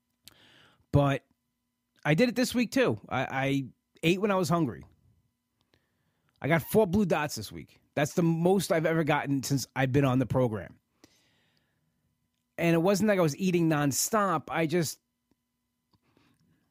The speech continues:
made the points count more. And, you know, it, it's, it's easy for us to get in a rut, and it's easy for us to, to play those mind games. Listen, I did it myself too. Like, how many points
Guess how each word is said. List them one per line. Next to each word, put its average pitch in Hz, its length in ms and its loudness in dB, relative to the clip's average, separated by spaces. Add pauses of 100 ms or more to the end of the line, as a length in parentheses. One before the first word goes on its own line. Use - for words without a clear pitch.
(1200)
made 156 260 4
the 160 60 0
points 160 360 2
count 147 300 -2
more. 110 220 -12 (1800)
And, 135 560 2 (800)
you 165 160 4
know, 156 220 4
it, 160 120 0
it's, 160 260 -2
it's - 220 -8
easy 196 340 4
for 160 200 0
us 151 140 -2
to 156 80 0
get 151 120 2
in 147 60 -2
a 139 80 0
rut, 135 320 0
and 131 100 -4
it's 113 180 -6
easy 180 320 0
for 156 220 0
us 151 200 -2
to, 139 220 2
to 127 100 0
play 143 180 2
those 135 200 2
mind 127 280 0
games. 120 320 -2
Listen, 139 220 -2
I 113 100 0
did 156 140 -2
it 151 80 -2
myself 143 340 -2
too. 135 140 -2
Like, 104 240 -2
how 143 180 -2
many 151 160 2
points 147 460 -2